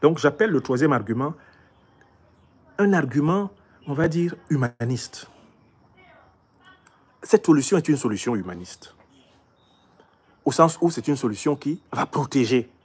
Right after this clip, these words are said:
l'humanité de part et d'autre et éviter les dégâts, les pertes de vies humaines qui sont irrémédiables et qui laissent des plaies, des blessures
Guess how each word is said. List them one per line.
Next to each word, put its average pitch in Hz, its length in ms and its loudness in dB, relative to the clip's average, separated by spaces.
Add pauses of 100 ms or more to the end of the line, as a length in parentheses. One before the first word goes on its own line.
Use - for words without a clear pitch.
(120)
l'humanité 120 520 0
de 110 80 -2
part 120 200 2
et 98 80 -2
d'autre 92 340 -12 (560)
et 151 220 6
éviter 208 580 2
les 127 140 2
dégâts, 120 400 -2
les 117 120 -6
pertes - 420 -4
de 123 80 -2
vies 120 220 -2
humaines 98 280 -6 (380)
qui 175 100 -4
sont 233 260 -2
irrémédiables 120 600 2 (380)
et 151 80 0
qui 180 160 0
laissent 147 380 0
des 110 140 -6
plaies, 139 440 -2
des 117 140 -6
blessures 120 500 -2